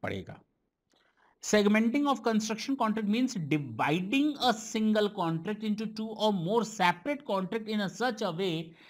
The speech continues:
that आईसीडीएस can be applied separately on every contract and profit as well।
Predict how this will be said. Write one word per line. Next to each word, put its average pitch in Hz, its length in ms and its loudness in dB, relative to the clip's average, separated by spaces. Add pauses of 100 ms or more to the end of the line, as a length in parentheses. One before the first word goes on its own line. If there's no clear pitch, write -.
(140)
that 202 280 -2
आईसीडीएस 220 760 -2
can 190 220 -2
be 196 200 -6
applied 180 380 -2
separately 160 540 -4
on 185 260 -4
every 143 240 -4
contract 165 380 -6
and 170 160 -10
profit 160 320 -8
as 185 400 -10
well। 247 220 0